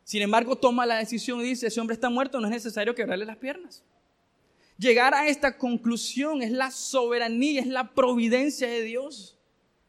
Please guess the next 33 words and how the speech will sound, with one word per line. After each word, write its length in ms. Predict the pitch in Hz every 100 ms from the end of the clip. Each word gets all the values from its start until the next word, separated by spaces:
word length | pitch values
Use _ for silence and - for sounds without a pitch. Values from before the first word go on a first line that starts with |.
| _ _ _ _ _ _ _ _ _
El 140 | 165 160
soldado 460 | 175 170 202 240
dice 500 | 247 214 - 160 170 - _ _ _
que 100 | -
Jesús 880 | 156 151 - 220 175 165 - - _ -
estaba 640 | 139 - 143 139 143 143 _ _ _ -
muerto. 520 | 139 139 120 - - _ _ _ _
No 300 | 156 175 196
había 280 | 196 202 190
ninguna 360 | 180 175 185 180
razón 460 | 165 - 185 202
para 180 | 185 170
ignorar 360 | 165 160 170 170
la, 240 | 170 165
las 240 | 160 160 -
órdenes 400 | 175 170 180 175
de 100 | 165
Pilato. 440 | 165 165 160 214 - _ _ _ _ _ _ _
No 240 | - 165 180
había 280 | 185 202 196
ninguna 360 | 185 190 190
razón 400 | 180 175 - 185
para 220 | 175 165
que 80 | 160
este 220 | 175 185
hombre 280 | 170 175 180
estuviera 440 | 170 160 165 170 -
pensando 520 | 170 147 - 175 175
y 60 |
meditando 560 | 170 160 151 160 165 170
sobre 240 | - 165
la 100 | 160
muerte. 440 | 156 156 151 -